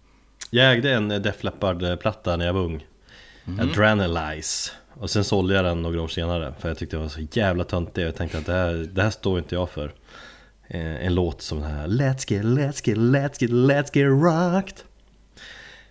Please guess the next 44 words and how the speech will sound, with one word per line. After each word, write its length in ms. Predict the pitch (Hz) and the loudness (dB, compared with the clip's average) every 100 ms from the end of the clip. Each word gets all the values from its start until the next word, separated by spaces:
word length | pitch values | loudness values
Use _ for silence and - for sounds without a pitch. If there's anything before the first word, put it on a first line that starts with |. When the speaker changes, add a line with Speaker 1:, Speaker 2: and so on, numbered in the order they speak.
| _ _ | _ _
Speaker 1:
"Ja, 60 | - | -6
fan, 320 | - 139 131 | 2 6 6
sånt 140 | 127 127 | 6 4
här 80 | |
töntigt 360 | 131 117 104 98 | 4 4 4 2
kan 60 | 98 | 2
inte 120 | 104 | 4
jag 40 | |
ha 80 | 101 | 4
i 40 | |
min 120 | 98 95 | 4 2
skivsamling", 500 | 98 85 87 85 82 | 0 0 0 0 -2
tänkte 240 | 85 78 | -4 -4
jag. 140 | 76 | -8
Så 100 | - | -8
sålde 260 | - 85 85 | -4 -2 -2
jag 100 | 82 | -2
den 80 | 76 | -4
på 100 | 80 | -8
så 120 | 78 | -6
här 240 | 76 76 | -6 -6
begagnade 600 | 78 82 82 80 78 78 80 - - 127 98 | -4 -4 -2 -4 -4 -6 -8 -14 -18 -12 -2
skivaffären 600 | 101 90 104 92 90 87 | 0 2 2 2 0 -2
i, 160 | 80 | -4
hemma 240 | 90 95 92 | -2 0 0
i 40 | |
Övik. 340 | 92 90 - - _ - _ _ _ _ - - _ - | 0 -2 -8 -20 _ -20 _ _ _ _ -20 -20 _ -10
Speaker 2:
All 100 | 87 | -4
right. 200 | 113 - | -2 0
Speaker 1:
Sen 240 | 123 131 | 2 4
har 100 | 113 | 4
jag 140 | 98 | 2
ju 60 | 90 | 0
senare 280 | 92 95 107 | -2 -2 0
lärt 260 | 87 82 | -2 -4
mig 100 | 85 | -6
gilla 500 | 82 85 92 82 76 | -4 -2 -2 -2 -4
Def 240 | 76 76 - | -8 -10 -10
Leppard, 340 | 80 76 73 - - - - - | -10 -8 -10 -14 -20 -20 -20 -16
eh, 380 | - 71 69 65 | -10 -8 -8 -4
mer 180 | 92 87 | -2 -2
de 180 | 85 | 0
gamla 300 | 87 90 92 | 0 2 2
grejerna. 400 | 101 87 78 71 | 0 -2 -4 -8